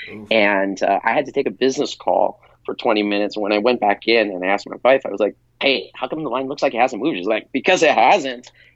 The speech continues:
Speaker 2: And I estimated based on its speed that it was gonna take us an hour and a half or two hours to get our rental car. So
Speaker 1: Mm-hmm.
Speaker 2: what I did was I saw this one woman who seemed a little bit idle off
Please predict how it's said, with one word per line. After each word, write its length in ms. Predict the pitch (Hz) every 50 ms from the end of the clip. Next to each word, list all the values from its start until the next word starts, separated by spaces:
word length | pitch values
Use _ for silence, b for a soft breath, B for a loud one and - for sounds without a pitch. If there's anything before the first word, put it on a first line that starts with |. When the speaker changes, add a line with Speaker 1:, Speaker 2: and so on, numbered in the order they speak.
| b b
Speaker 2:
And 140 | 131 127 127
I 140 | 139 143 -
estimated 640 | 131 147 - - - 175 160 143 139 127 120 117 -
based 300 | 123 120 123 123 - -
on 300 | 117 113 110 110 107 - -
its 200 | 113 107 - -
speed 480 | - - - - 139 139 123 117 101 -
that 120 | 101 104
it 40 | -
was 100 | 110 101
gonna 140 | - 120 117
take 300 | - - 113 104 101 -
us 120 | 107 98 107
an 100 | 95 90
hour 240 | 85 87 90 90 95
and 100 | 101 -
a 40 | 85
half 100 | 85 - -
or 40 | -
two 220 | - - 95 82
hours 400 | 82 82 85 95 104 123 127 -
to 100 | - 113 90
get 240 | - - 82 78 - -
our 80 | 80 - -
rental 220 | - - - - -
car. 100 | - - - _ _ _ _
So 340 | - - - 104 98 95 95
Speaker 1:
Mm-hmm. 80 | 101 92
Speaker 2:
what 180 | 95 98 95 98
I 180 | 98 123 156
did 280 | 139 - - - - - - -
was 260 | - 92 90 - - -
I 80 | - 104
saw 240 | - - 98 104 92
this 260 | 101 95 92 - - -
one 300 | 107 107 104 101 101 98
woman 480 | 101 92 90 92 87 87 87 87 82 - _ -
who 240 | - - - 95
seemed 340 | - - - 110 113 110 104 -
a 100 | 107 104
little 320 | 92 101 113 131 156 170 151
bit 160 | 175 180 - - -
idle 480 | 98 98 117 139 156 175 185 - - _ -
off 200 | 107 110 107